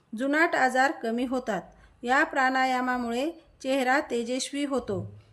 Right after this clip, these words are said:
असे अनेक विविध फायदे या प्राणायामाचे आहेत. तरी हा प्राणायाम शुद्धी क्रिया सर्वांनी नियमित केली पाहिजे.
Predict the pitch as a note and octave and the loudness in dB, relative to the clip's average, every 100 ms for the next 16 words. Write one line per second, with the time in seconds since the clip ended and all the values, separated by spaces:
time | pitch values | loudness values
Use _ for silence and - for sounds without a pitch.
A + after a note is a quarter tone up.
0 | _ A#3 B3 D4 D#4 E4 D#4+ - C4+ C4 | _ -2 -2 2 2 0 -4 -6 -2 0
1 | D4+ D#4 B3+ B3+ C#4 D#4+ - A#3 A3 B3 | 0 -2 -4 -2 -2 -4 -4 -2 0 0
2 | D4 C4+ C4 A#3 A3 A3+ A3+ A3+ A3+ C#4 | 2 0 0 0 0 0 0 0 -2 -2
3 | D#4 - C#4 C4 F3+ - _ _ _ B3 | -4 0 0 0 -4 -8 _ _ _ -2
4 | B3 E4+ D4 D4 D4 B3+ B3 B3 B3 B3 | 2 2 2 0 2 0 2 0 2 0
5 | D4 - _ - C4 A3 D4 D#4+ C#4+ B3 | -2 -8 _ -10 -8 -2 0 0 0 0
6 | A3+ A3 - _ - C4 C4 C#4+ D4 D#4 | 0 0 -10 _ -4 -2 2 4 4 2
7 | C4 B3+ C4 C#4+ - B3 A3+ A#3+ C#4 C#4+ | 0 0 -2 -4 -4 -4 -4 -2 0 0
8 | G#3+ F#3 | 0 -4